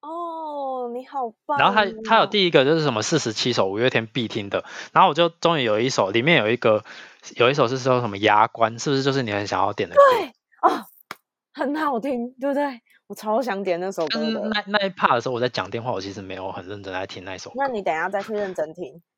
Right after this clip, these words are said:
Speaker 2: 好，OK。
Speaker 1: 你等一下听而我知道还有牙关。
Speaker 2: <laughs> 好，好，好，好，好。
Speaker 1: 呃，这是你的功课。
Speaker 2: 好，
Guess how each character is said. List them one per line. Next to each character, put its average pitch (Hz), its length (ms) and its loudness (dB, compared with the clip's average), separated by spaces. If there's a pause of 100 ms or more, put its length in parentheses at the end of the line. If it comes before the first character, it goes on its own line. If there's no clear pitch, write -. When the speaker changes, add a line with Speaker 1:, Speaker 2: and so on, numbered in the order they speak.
(400)
Speaker 2:
好， 98 320 -10
OK。 113 280 -12 (320)
Speaker 1:
你 233 120 -6
等 240 100 2
一 - 20 2
下 240 80 2
听 226 240 2 (120)
而 196 120 4
我 196 180 4
知 185 200 -6
道 180 180 6
还 190 120 0
有 160 120 2
牙 143 280 -8
关。 143 400 -10 (280)
Speaker 2:
<laughs> - 380 -20
好， 110 360 -4
好， - 0 -
好， 98 240 -14
好， 101 140 -14
好。 - 300 -18
Speaker 1:
呃， 180 160 -4
这 214 140 -8
是 220 60 -4
你 190 120 -4
的 156 60 -4
功 151 180 -8
课。 156 300 -10 (200)
Speaker 2:
好， - 240 -4